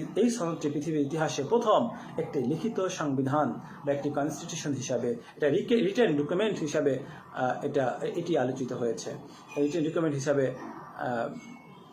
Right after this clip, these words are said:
আমরা ধরতে পারি যে পৃথিবীর ইতিহাসে প্রথম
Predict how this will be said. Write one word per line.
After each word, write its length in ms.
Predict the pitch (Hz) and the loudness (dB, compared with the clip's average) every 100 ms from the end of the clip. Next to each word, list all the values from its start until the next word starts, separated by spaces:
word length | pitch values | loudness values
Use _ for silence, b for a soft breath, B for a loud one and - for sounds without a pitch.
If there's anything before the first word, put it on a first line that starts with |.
| - - - - - - - | -20 -20 -20 -20 -20 -10 -2
আমরা 200 | 131 123 | 0 0
ধরতে 280 | 139 - | 0 0
পারি 200 | 185 180 | 2 0
যে 100 | 165 | 0
পৃথিবীর 320 | 151 202 180 160 | -2 -2 -2 -2
ইতিহাসে 320 | 151 139 143 | 0 0 2
প্রথম 440 | 240 202 175 120 | 2 2 2 0